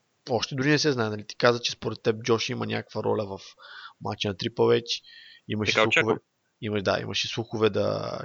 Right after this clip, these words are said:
Speaker 1: че ще има матч между него и Фин Балър, който с една седмица до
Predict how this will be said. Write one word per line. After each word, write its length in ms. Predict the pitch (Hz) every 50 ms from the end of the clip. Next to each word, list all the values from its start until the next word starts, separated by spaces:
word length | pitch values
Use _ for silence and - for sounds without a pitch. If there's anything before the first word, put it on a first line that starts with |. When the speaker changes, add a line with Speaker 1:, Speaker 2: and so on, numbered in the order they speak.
| - -
Speaker 1:
че 100 | - 107
ще 160 | - - 110
има 100 | 110 104
матч 220 | 101 101 - -
между 180 | 107 98 110 101
него 180 | 104 101 98
и 40 | 98
Фин 200 | - - 101 98
Балър, 220 | 95 98 98 98 -
който 340 | - - 107 101 - 104 101 - _ _ _ -
с 280 | - - 104 - - -
една 300 | 120 104 101 113 120 127
седмица 520 | - 139 131 123 117 107 - - - - _ _ _ _ _ _ _ _ _ _ _ - - _ _ _ _
до 340 | 214 143 98 - - 104 82